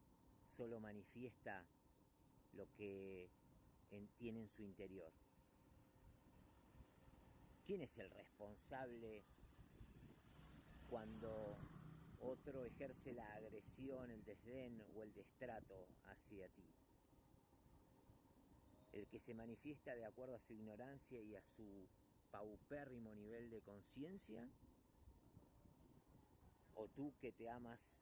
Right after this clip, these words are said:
poco o no te amas y te quedas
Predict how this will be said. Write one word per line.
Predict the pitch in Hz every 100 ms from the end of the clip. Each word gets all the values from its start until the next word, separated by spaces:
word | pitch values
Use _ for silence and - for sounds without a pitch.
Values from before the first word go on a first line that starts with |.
| - -
poco | 147 - 127 143 - - - - - - -
o | 90
no | 98
te | 107 107
amas | 107 98 107 - - - - - - - - - -
y | 104
te | 98
quedas | 107 113 117 -